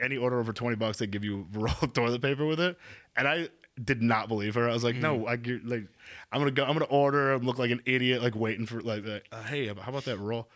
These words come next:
Speaker 1: So I called and I asked, and she was like, "Oh, yeah, absolutely." So I ordered, went there, got two, she gave me two free rolls of toilet paper
Speaker 2: Very nice.
Speaker 1: with the order. So I'm covered.
Speaker 2: But what's, what's the quality of the T P?
Speaker 1: Uh, two ply.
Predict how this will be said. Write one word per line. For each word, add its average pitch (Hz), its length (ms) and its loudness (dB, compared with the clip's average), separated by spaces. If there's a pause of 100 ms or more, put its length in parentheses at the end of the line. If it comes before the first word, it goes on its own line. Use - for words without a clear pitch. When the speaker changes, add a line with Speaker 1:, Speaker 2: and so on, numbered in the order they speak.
(220)
Speaker 1:
So - 120 -2
I 127 60 4
called 135 400 2
and 120 80 0
I 113 80 2
asked, 110 260 2
and 101 80 -6
she 117 60 -4
was 110 60 -6
like, 139 140 0
"Oh, 311 200 4
yeah, 285 420 4
absolutely." 269 680 0 (320)
So - 140 0
I - 40 -2
ordered, 139 440 4 (220)
went 117 320 -2
there, 160 300 2 (760)
got 123 280 2 (220)
two, 202 300 2
she 139 120 4
gave 143 140 2
me 120 80 0
two 170 280 0
free 127 260 0
rolls 98 240 -2
of 90 60 -8
toilet 90 280 -6
paper 87 220 -10
Speaker 2:
Very 113 260 0
nice. 143 280 -4
Speaker 1:
with 117 180 2
the 120 100 4
order. 120 360 2
So 117 180 0
I'm 127 160 0
covered. 120 220 0
Speaker 2:
But 139 340 0
what's, 143 240 2
what's 143 200 -2
the 127 80 -6
quality 113 540 0
of 101 160 -16
the 110 60 -12
T 107 180 -6
P? 92 280 -12 (140)
Speaker 1:
Uh, 139 180 4
two 147 280 0
ply. 156 380 2